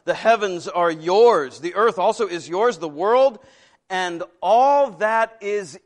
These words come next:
in it. You have founded them." Deuteronomy ten fourteen, "Behold, to the Lord your God belong heaven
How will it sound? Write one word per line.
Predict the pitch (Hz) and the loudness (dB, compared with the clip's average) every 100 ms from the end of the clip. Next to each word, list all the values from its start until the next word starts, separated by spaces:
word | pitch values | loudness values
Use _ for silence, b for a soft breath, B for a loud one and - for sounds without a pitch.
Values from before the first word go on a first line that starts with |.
| - | -10
in | 214 247 240 170 156 | -6 -6 -6 -10 -14
it. | 147 131 110 _ - _ _ _ _ _ _ _ _ _ _ | -14 -14 -14 _ -20 _ _ _ _ _ _ _ _ _ _
You | 127 190 240 175 | _ -10 -6 -6
have | 170 156 135 | -8 -12 -14
founded | 196 190 170 101 | -6 -6 -6 -14
them." | 92 _ _ _ _ _ _ _ _ _ _ _ _ _ _ _ | _ _ _ _ _ _ _ _ _ _ _ _ _ _ _ _
Deuteronomy | 139 147 165 170 | -6 -2 -2 -4
ten | 185 175 | -6 -6
fourteen, | 190 180 226 156 | -6 -6 -8 -8
"Behold, | 147 180 214 156 - b | -4 0 0 -2 -10 b
to | 214 | -6
the | 190 | -4
Lord | 160 185 214 | -2 0 0
your | 208 202 | 0 0
God | 196 226 | 2 2
belong | 190 185 185 170 | 0 -2 -4 -2
heaven | 202 214 247 | -2 -2 -4